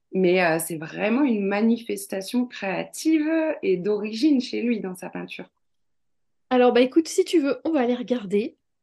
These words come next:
Speaker 2: euh, et, euh, et on va aller vérifier.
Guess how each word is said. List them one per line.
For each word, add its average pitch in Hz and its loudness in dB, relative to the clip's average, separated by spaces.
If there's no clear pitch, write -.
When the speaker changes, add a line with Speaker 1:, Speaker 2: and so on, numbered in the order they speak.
Speaker 2:
euh, 190 -8
et, 208 2
euh, 185 -2
et 233 2
on 226 0
va 202 0
aller 233 0
vérifier. 240 -2